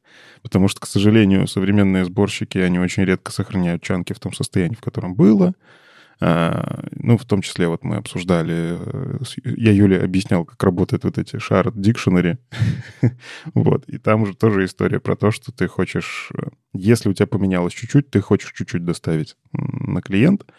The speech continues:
А у нас как бы современная сборка, она очень редко такое учитывает, хотя есть мастера, которые умеют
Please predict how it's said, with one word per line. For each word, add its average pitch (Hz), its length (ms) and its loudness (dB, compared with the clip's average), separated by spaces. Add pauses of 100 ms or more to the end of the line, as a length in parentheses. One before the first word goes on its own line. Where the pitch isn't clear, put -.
(400)
А 82 140 2
у 85 60 -2
нас 120 240 2
как 101 200 -2
бы 90 140 0
современная 92 560 0
сборка, 107 400 0
она 92 140 2
очень 104 240 0
редко 95 260 -2
такое - 280 -2
учитывает, 101 440 0
хотя 120 220 -2
есть 107 280 -2
мастера, 104 360 -2
которые 175 340 0
умеют 82 300 0